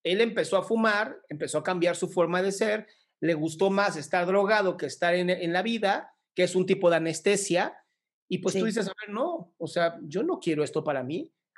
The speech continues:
Speaker 1: yo no quiero esta vida para mis hijos y para... No, no, pues vete", y a lo mejor cuando te des cuenta lo que estás perdiendo por estar fumando marihuana,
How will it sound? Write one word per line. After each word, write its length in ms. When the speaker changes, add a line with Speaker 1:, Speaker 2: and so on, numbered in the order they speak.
Speaker 1:
yo 140
no 160
quiero 180
esta 260
vida 280
para 160
mis 200
hijos 300
y 60
para... 280
No, 380
no, 120
pues 140
vete", 480
y 80
a 60
lo 100
mejor 280
cuando 260
te 100
des 160
cuenta 300
lo 140
que 60
estás 280
perdiendo 440
por 140
estar 260
fumando 380
marihuana, 580